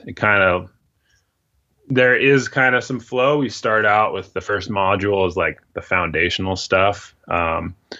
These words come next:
and that's, you know, starting out with, why do you want to shoot hunting photos? Like, what's your why? What's your reason for doing it?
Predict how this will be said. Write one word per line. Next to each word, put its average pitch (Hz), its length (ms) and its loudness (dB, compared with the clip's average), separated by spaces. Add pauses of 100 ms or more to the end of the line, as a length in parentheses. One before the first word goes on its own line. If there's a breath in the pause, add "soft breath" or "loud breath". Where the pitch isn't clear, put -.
(300 loud breath)
and 92 180 0
that's, - 540 -2 (300)
you 95 140 -10
know, 78 160 -6
starting 85 500 0
out 82 260 0
with, 80 260 -10 (520)
why 90 720 2
do 85 180 -8
you 85 280 -8
want 82 440 -6
to - 80 -12
shoot 87 600 -4 (560)
hunting 101 420 0
photos? 107 640 0
Like, - 280 -14 (840 soft breath)
what's 110 320 0
your 110 120 2
why? 90 340 0
What's 95 240 -6
your 110 160 -2
reason 90 500 -6
for 90 180 -6
doing 85 420 -2
it? - 360 -14